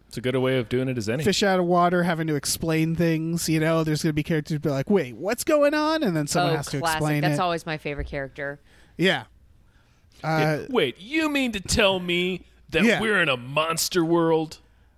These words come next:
Speaker 2: It's, uh,
Speaker 3: Exactly.
Speaker 2: it's very exciting.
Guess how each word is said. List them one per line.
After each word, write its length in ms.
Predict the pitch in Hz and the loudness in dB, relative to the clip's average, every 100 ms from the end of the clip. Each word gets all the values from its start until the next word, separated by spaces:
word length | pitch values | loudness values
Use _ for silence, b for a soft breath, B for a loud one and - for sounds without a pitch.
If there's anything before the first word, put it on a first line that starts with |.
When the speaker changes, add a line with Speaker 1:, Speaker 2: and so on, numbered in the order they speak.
| b b b - - | b b b -18 -8
Speaker 2:
It's, 80 | 170 160 | -6 -2
uh, 40 | 175 | 0
Speaker 3:
Exactly. 500 | 170 160 156 151 151 _ _ - _ - - - _ _ _ - | 0 0 -4 -6 -10 _ _ -20 _ -20 -20 -20 _ _ _ -4
Speaker 2:
it's 180 | 196 | -2
very 400 | 165 175 170 143 | -2 -2 0 -2
exciting. 640 | 127 - 123 113 69 98 | -4 -6 -6 -8 -12 -16